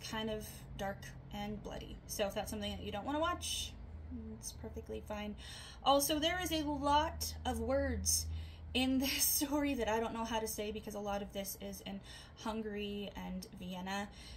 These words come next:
And so a lot of this I don't know how to say. I tried to Google some of the pronunciation, and even though they broke down how to properly say it, I couldn't say it. So I'm gonna do my best just so you are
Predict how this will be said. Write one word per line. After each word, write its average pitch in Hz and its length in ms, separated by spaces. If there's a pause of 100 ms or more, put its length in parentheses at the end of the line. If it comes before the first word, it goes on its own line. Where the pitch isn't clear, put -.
(140)
And 202 340
so 233 220
a - 20
lot 247 200
of 269 60
this 285 160
I 269 60
don't 226 140
know 220 60
how 208 80
to 214 60
say. 240 400
I - 40
tried 226 180
to 226 60
Google 220 440
some 226 180
of 214 60
the 214 60
pronunciation, 208 800
and 208 160
even 202 220
though 196 240
they 196 120
broke 190 320
down 190 220
how 190 120
to 185 60
properly - 420
say - 240
it, - 220
I 202 640 (440)
couldn't 294 220
say - 220
it. - 180
So 226 140
I'm 269 80
gonna 311 160
do 285 120
my 294 160
best 220 580 (640)
just - 440
so 240 180
you 220 500 (640)
are 208 440